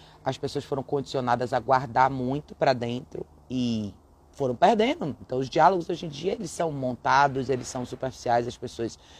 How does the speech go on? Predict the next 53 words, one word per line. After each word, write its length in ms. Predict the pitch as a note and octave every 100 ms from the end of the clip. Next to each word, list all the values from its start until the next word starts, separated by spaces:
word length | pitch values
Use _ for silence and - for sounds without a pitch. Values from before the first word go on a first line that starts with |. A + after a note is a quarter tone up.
| - -
não 200 | C#3 C#3+
necessariamente 560 | B2+ - B2 A#2+ A#2+
se 140 | - B2+
expõem 380 | - - B2 A#2+
e 20 |
falam 320 | - B2 A#2+
o 40 | A2+
que 100 | B2
pensam, 380 | A2 A2+ -
o 20 | A2+
que 80 |
querem, 320 | - A#2+ A2+ A2
porque 300 | - - B2+
elas 160 | A2+
estão 120 | -
sempre 380 | A2+ - A2+ -
achando 340 | A#2 - G#2+ G#2+
que 140 | -
elas 160 | F#2+ F2+
não 100 | F#2
podem 240 | - D3
falar 340 | - C#3+ C#3+
ou 60 | C3+
elas 140 | A2
vão 80 | G#2+
perder 280 | G#2+ G#2+ A2+
alguma 240 | B2 B2
coisa 320 | A#2 B2 A#2 A2+
e 20 |
assim 240 | - G#2+
vai. 240 | G2 F2+ - - - - -
Isso 220 | C#3 -
é 60 | C#3
muito 220 | C3+ -
perigoso 500 | D3+ B2+ C#3 D3 F#2+ _
dentro 320 | - D3 C#3+
do 80 | A#2
mundo 220 | A#2 A#2
do 60 | A2+
adestramento, 560 | A2 A#2+ A2+ A2 G2+ -
porque 80 |
isso 160 | A#2 B2
faz 260 | - A2+ A#2
com 100 | B2
que 140 | -
você 220 | A#2+ -
nunca 240 | A2+ G#2+ C3
lide 320 | A#2+ C3 B2
com 100 | C3
o 60 |
problema 280 | B2+ B2 A#2+
de 80 | A#2
verdade. 400 | B2 A#2 - -